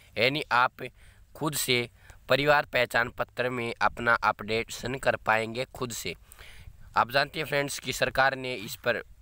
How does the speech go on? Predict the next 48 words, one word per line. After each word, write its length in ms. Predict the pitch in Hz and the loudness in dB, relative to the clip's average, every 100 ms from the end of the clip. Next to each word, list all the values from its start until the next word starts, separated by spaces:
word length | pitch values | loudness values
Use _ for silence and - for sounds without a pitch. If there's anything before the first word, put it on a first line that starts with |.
| - - - - | -20 -20 -18 -4
रोक 300 | 113 131 127 | 0 2 2
लगा 180 | 120 120 | 2 2
दी 140 | 120 | 0
थी 140 | - 123 | -8 -10
कुछ 200 | 127 - | -10 -8
दिनों 240 | 120 123 | -2 -2
के 120 | 127 120 | -2 -6
लिए, 280 | 120 127 - - - | -6 -6 -8 -16 -6
सरकार 360 | 151 135 127 | -4 2 2
ने 120 | 123 120 | 2 -6
इसे 260 | 113 143 - 117 | -4 -6 -4 -2
ऑफ 200 | 120 - | -2 0
कर 120 | 117 | -2
दिया 180 | 104 110 | 0 0
था 120 | 117 113 | 0 -2
कि 140 | 127 | -2
आप 260 | - 117 - | 2 2 4
सेल्फ 300 | 123 117 - | 0 -2 -2
अपडेशन 440 | 110 107 110 - 123 | -4 -2 -4 -4 -4
नहीं 160 | 110 | -2
कर 140 | - 117 | 0 2
पाते 340 | 101 - 95 | 0 0 -4
थे, 120 | - - - - - | -6 -10 -14 -10 0
वहाँ 160 | 110 | 2
पर 100 | - | 2
एक 100 | 127 139 | 0 0
नोटिस 320 | 139 139 - | -2 -2 -6
शो 140 | 113 | -2
होता 200 | 98 92 | 0 0
था। 140 | - 85 - - - - - | -2 -6 -12 -20 -20 -18 -6
फ्रेंड्स, 320 | - 147 143 | 2 2 2
सरकार 300 | 135 135 139 | 0 2 0
ने 100 | 135 | -2
वो 120 | 123 | -6
नोटिस 340 | 131 131 127 117 | -6 -6 -6 -2
हटा 200 | 104 117 | 0 2
दिया 220 | 123 123 | 4 2
है 160 | 123 - - - - 113 | 2 -4 -14 -14 -8 -4
और 180 | 123 - - | -4 4 6
अब 180 | 139 - 107 | 6 4 4
आप 280 | 117 117 113 | 6 6 2
बिना 460 | 110 107 143 160 | -8 -2 2 2
कैंप 340 | - 131 131 - | 4 0 0 0
आईडी 300 | 120 120 131 | 2 2 -2
और 180 | 117 113 | -2 0
बिना 260 | 135 156 | 2 2
सीएससी 460 | 143 123 120 - 120 | 2 -2 -4 -2 2
आईडी 340 | 113 110 117 | 2 2 -4